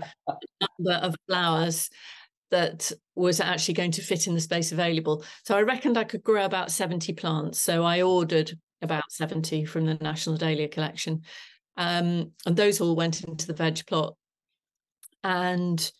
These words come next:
Speaker 2: that summer, oh, uh, and at the same time, it was when Instagram was a very new thing.
Speaker 1: Mm.
Speaker 2: Um,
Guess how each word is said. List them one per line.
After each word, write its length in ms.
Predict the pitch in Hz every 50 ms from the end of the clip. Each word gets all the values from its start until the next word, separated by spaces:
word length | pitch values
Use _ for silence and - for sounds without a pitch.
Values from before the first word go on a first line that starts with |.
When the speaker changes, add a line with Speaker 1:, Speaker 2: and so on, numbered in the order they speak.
| _ _ _ _ _ _ _ _ _ _ -
Speaker 2:
that 300 | 165 226 220 - - -
summer, 480 | - - 180 - 170 165 165 165 160 - - _ _ _ _ -
oh, 160 | 208 185 160 -
uh, 140 | 208 233 - - _ -
and 160 | 214 208 - -
at 200 | 240 262 254 -
the 80 | 208
same 340 | 190 - - 214 214 208 208
time, 480 | - - 220 214 202 175 170 175 170 160 160
it 160 | 190 190 190 196
was 180 | 190 170 165
when 480 | 208 208 196 196 196 190 190 175 160 160 - - _ _ - _ _ _ -
Instagram 540 | 233 262 262 254 - 220 180 190 175 175 180
was 160 | 180 165 165
a 60 | 180
very 340 | 160 196 202 190 185 185 180
new 340 | 180 185 196 196 202 190 185
thing. 540 | 165 - - 196 185 170 160 156 147 156 147 - - 131
Speaker 1:
Mm. 260 | 131 127 117 110 113 - _ -
Speaker 2:
Um, 460 | 175 175 175 170 170 170 175 170 175